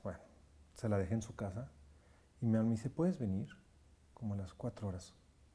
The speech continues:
"Sí, voy". Me dice, "Siéntate". Me dice, "¿Tú escribiste eso?". Dije, "Sí". "¿Y sabes lo que va a pasar con tu vida?". Dije, "¿Por?". Me dijo, "Prepárate, porque esto va a cambiar tu vida". Le dije, "¿De verdad?".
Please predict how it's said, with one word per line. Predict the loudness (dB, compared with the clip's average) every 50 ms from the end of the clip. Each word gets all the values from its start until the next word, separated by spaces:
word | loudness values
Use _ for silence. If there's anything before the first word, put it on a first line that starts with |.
| -20 -20 -20 -20 -20 _ -20 -20 -20 -20 -20 -20
"Sí, | -10 -6 -6 -4 -4
voy". | -4 -6 -6 -8 -12 -18 -20 _ -20 -20 -20 -20 -20 -20 -20 -20 -20 -20 -20 -20 -20 -20 -20 -20 _ -8
Me | -6 -4
dice, | -4 -2
"Siéntate". | -2 0 -2 0 -2 -4 -8 -8 -14 -20 -20 -20 _ -20 _ -20 _ _ -6 -4
Me | -2
dice, | -2 0
"¿Tú | -2
escribiste | -4 -2 0 0 0 0 0 -4 -6 -6
eso?". | -6 -6 -8 -10 -12 -14 -20 -20 -20 -20 -20 -20 -20 -20 -20 -20 -20 -20 -20 -20 -20 -20 _ _ -20 -20 _ _ -20 -10 -6
Dije, | -4 -2 -2 -2
"Sí". | -2 -2 -4 -6 -8 -16 -20 -20 _ _ -20 -20 -20 -20 -20 -20 -10 -2
"¿Y | 2
sabes | 2 2 4
lo | 4
que | 4 4
va | 4 4
a | 2
pasar | 0 -2 -2 -2 -2
con | -4 -4
tu | -2 -2 0
vida?". | 0 0 -2 -2 -6 -8 -12 -18 -20 _ -20 -20 -20 _ -20 -20 -20 -20 _ _ _ _ -20 _ _ _ _ _ -8
Dije, | -2 -2 -2
"¿Por?". | 0 0 0 0 0
Me | -2
dijo, | -4 -4 -4 -6 -8 -10 -18 -20 -20 -20 _ _ _ _ _ _ _ -20 -20 _ _ _ -4 2
"Prepárate, | 2 2 4 4 2 2 2 -2 -4 -8 -16 -20 -20 _ _ -6
porque | -6 -4 -2 -2
esto | -2 -2 -2
va | -2
a | -2
cambiar | -2 -2 -2 -2 -2 0
tu | 0 -2
vida". | -2 0 -4 -6 -8 -12 -18 -20 -20 -20 -20 -20 -20 -20 -20 -20 -20 -20 -18 -20 -20 -20 -20 -20 -20 -20 -20 -20 -20 -10 -4 2
Le | 2
dije, | 4 6
"¿De | 8
verdad?". | 8 8 8 8 6 4 2